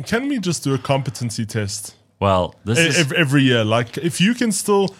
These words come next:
Speaker 1: like, Joe Biden would never pass. So, like, if we could just do a test and they can get over another thirty percent pass, please. You know, just like a,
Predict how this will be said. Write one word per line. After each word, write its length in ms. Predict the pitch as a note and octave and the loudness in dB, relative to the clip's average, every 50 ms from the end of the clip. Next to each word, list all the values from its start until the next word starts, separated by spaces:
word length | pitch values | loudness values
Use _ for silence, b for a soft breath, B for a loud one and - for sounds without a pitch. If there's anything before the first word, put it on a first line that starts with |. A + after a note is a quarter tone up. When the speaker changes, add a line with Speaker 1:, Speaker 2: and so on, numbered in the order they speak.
| B | B
Speaker 1:
like, 380 | E3 F#3 F#3 D#3+ - - D3 B2+ | -4 -4 -4 -4 -6 -10 -12 -4
Joe 220 | - D#3+ F#3+ G#3+ | -2 0 0 2
Biden 320 | F3 D#3 C#3+ C#3+ C3+ C3 B2 | 4 4 4 4 4 2 0
would 100 | A#2 A2 | 0 0
never 220 | A2+ A#2 A2 G#2+ G2+ | 0 0 0 0 -2
pass. 420 | - - G2+ E2+ E2 F#2 - - b b b b b b b | -2 -2 -2 -2 -4 -8 -12 -16 b b b b b b b
So, 200 | - - - D#3 | -8 -2 0 0
like, 260 | D3+ D#3+ D#3 D3+ D3 b b b b b b b | 2 2 2 0 -2 b b b b b b b
if 160 | - D3+ - | -8 -4 -2
we 100 | - G3+ | 0 0
could 140 | F#3+ A#3 G#3+ | 0 -2 -2
just 140 | G3+ F#3 - | -4 -2 0
do 100 | F#3+ F3 | 2 2
a 40 | D#3 | 2
test 380 | - - - D#3+ D#3 D3+ - - | 2 2 2 2 2 2 0 0
and 80 | B2+ | 0
they 60 | A#2 A2+ | 0 0
can 200 | G#2+ - B2+ A2+ | 0 0 -2 0
get 320 | G#2 C3 C#3 D3 - - | 2 2 2 0 0 -2
over 340 | - C#3 C3+ C3 C3 B2+ A#2 - | -2 -2 0 2 2 0 0 0
another 360 | B2 A#2+ B2 C3 C#3+ D3 E3 | 0 0 0 0 0 0 -2
thirty 300 | - - D#3 C3+ B2+ B2 | -2 -2 0 0 0 0
percent 460 | - - A2+ - - G2 F#2 F2+ F2 | -2 -2 -2 -2 -2 -2 -2 -2 -4
pass, 340 | - E2+ D#2 - - - - | -6 -6 -6 -6 -8 -14 -16
please. 480 | - - A2+ G2 E2+ D#2 E2 - - - _ _ _ _ _ _ _ _ _ _ _ _ _ | -8 -4 -4 -4 -4 -4 -8 -12 -16 -16 _ _ _ _ _ _ _ _ _ _ _ _ _
You 80 | G#2 G#2 | 0 2
know, 120 | G#2 G#2+ | 2 2
just 280 | G#2 - E3 D#3 - F#3+ | 0 -2 -6 -6 -4 -4
like 160 | F#3+ F#3 F#3 | -4 -2 0
a, 360 | F3 D#3+ D3+ D3 C#3+ C3 - | 2 2 2 2 2 0 -4